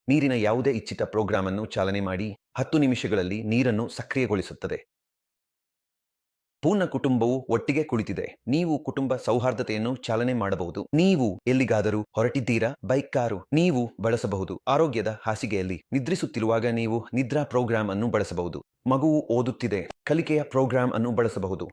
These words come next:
ನಿಮ್ಮ ನಾಯಿಯು ಅಥವಾ ಬೆಕ್ಕು ಅಥವಾ ಯಾವುದೇ ಪಶು ರೋಗಿಯಾಗಿದ್ದರೆ ಪಶು ಸೌಹಾರ್ದತೆಯನ್ನು ಬಳಸಬಹುದು. ಇದು ಪೋರ್ಟಬಲ್ ಆಗಿದೆ, ನೀವು ಇದನ್ನು ಜೇಬಿನಲ್ಲಿ ತೆಗೆದುಕೊಂಡು ಹೋಗಬಹುದು.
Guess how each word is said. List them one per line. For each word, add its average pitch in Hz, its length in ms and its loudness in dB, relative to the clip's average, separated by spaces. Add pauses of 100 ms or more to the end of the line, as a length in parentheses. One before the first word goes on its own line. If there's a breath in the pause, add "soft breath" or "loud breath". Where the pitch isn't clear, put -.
ನಿಮ್ಮ 143 200 2
ನಾಯಿಯು 123 360 -2
ಅಥವಾ 110 360 -4
ಬೆಕ್ಕು 104 300 -4
ಅಥವಾ 131 320 -2
ಯಾವುದೇ 139 400 0
ಪಶು 131 300 -4
ರೋಗಿಯಾಗಿದ್ದರೆ 98 760 -4
ಪಶು 151 220 0
ಸೌಹಾರ್ದತೆಯನ್ನು 110 760 -2
ಬಳಸಬಹುದು. 95 600 -4
ಇದು 127 220 -2
ಪೋರ್ಟಬಲ್ 143 520 2
ಆಗಿದೆ, 92 460 -4
ನೀವು 147 340 2
ಇದನ್ನು 135 320 2
ಜೇಬಿನಲ್ಲಿ 120 560 0
ತೆಗೆದುಕೊಂಡು 120 580 -2
ಹೋಗಬಹುದು. 104 520 -2